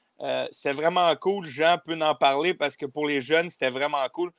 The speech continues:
La première game du tournoi, on avait joué contre les anciens. Puis je l'ai remontré à Jean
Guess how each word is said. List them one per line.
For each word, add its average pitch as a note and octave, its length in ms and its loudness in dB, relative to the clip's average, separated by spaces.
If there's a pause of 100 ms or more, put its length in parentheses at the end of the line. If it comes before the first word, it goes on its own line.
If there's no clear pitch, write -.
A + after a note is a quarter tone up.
(220)
La - 160 6
première F3 380 0
game F#3+ 200 -4
du D3+ 140 -12
tournoi, E3+ 280 -2
on F#3 60 -4
avait D3+ 240 4
joué E3 160 0
contre D3+ 240 -2
les D3 240 0
anciens. D#3+ 480 0 (300)
Puis C3 100 -14
je C3+ 80 -12
l'ai E3 100 0
remontré F3+ 440 6
à F#3+ 200 10
Jean F3+ 300 0